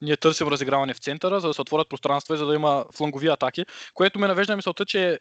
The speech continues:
е, любопитен факт, а трябва, нали, човек да, да, да се замисли за това, защо, примерно, П П не е пускан, защото той е добър, той е, а, поне неговият тип е добър тип футболист за точно тази, този начин на игра. И това не е първия случай, в който това се случва. Емери също не му даваше кой знае колко, за-,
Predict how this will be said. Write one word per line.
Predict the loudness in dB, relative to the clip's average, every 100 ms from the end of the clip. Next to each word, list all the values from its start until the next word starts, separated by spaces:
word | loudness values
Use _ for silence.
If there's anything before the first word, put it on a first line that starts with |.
| -2
е, |
любопитен | 0 0 -2 -4 -2 2
факт, | 2 0
а |
трябва, | 0 0
нали, | 0 -2
човек | -2 -4
да, | 0 0 0
да, | -4 -2 -2
да | -2
се | -4
замисли | -6 -6 -8
за |
това, | -4 -4
защо, | -4 -6 -2 -2 -2
примерно, | -2 -2 -2
П | -2
П | -2 -2
не | -4
е | -8
пускан, | -12 -12 -10
защото | -10 -10
той | -4 -2
е |
добър, | -4 -6 -10 4 6 6 2 -4
той | 4 4
е, | 4 0
а, | -4 -6
поне | -4 0
неговият | 0 0 -4 -2
тип | -6 -8 _ -20 -18 -12
е | -8
добър | -6 -2 -2 -2
тип | -10
футболист | -10 -6 -4 -2
за | -2
точно | -2 -2 -6 _ _ _ _ _ _ _ _ -2
тази, | 2 2 2 -4
този | -2 -2
начин | -2 -2 -6
на | -6
игра. | -4 -4 -4 -10 -20 _ -2
И | 0 0 -2 -2
това | 0
не | 0
е |
първия | 2 2 2
случай, | -2 -8
в | -12
който | -12 -10
това | -12
се |
случва. | -12 -6 -2
Емери | 0 0 0
също | -4 -4 -4 -6 -14 -8
не | -4
му | 0
даваше | 2 0 0
кой | -2
знае | -4 -4
колко, | -6 -6
за-, | 0 0